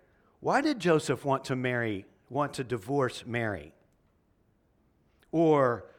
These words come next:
what did Potiphar's wife want from Joseph, and why did he run away? Things like that.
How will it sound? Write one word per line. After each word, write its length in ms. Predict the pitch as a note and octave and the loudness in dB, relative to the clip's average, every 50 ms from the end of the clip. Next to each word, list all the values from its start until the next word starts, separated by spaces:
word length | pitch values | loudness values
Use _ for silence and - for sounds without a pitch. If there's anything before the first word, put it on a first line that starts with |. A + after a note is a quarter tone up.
| _ _ _ _ | _ _ _ _
what 260 | - C4+ D4+ D4 - | -2 0 0 0 -4
did 280 | G3+ C4 B3+ G3 - | -4 -4 -4 -4 -6
Potiphar's 520 | - - F#3 F#3 E3+ - - E3+ D#3 C3 - | -6 0 0 0 0 0 -2 -2 -4 -2 -2
wife 400 | C3+ C#3 B2+ A#2 A2+ A#2 - - | -2 0 0 0 0 -2 -4 -6
want 280 | B2+ B2 B2+ C3 C3 | -4 -4 -4 -4 -4
from 160 | - C3 A#2+ G#2+ | -6 -8 -8 -6
Joseph, 420 | - B2 G#2+ G#2+ - - - - | -4 -4 -4 -4 -6 -10 -10 -8
and 160 | B2 A#2+ C3+ | -8 -8 -6
why 140 | E3 F#3+ G3 | -2 -4 0
did 160 | F#3 F#3+ F3 | 0 0 0
he 80 | E3 E3+ | 0 -2
run 220 | D3 D3 C#3 C#3 | 0 0 0 0
away? 380 | B2+ A#2 A#2 F#2 E2 D#2 - - _ _ _ _ _ _ _ _ _ _ _ _ _ _ _ _ _ _ _ - | 0 -2 -2 -4 -4 -8 -18 -20 _ _ _ _ _ _ _ _ _ _ _ _ _ _ _ _ _ _ _ -6
Things 260 | B3 A#3+ G#3+ D#3+ D#3 | -4 -4 -4 0 2
like 240 | E3 D3 C3 - - | 4 4 2 2 -4
that. 240 | G2 E2 - - | -10 -10 -10 -14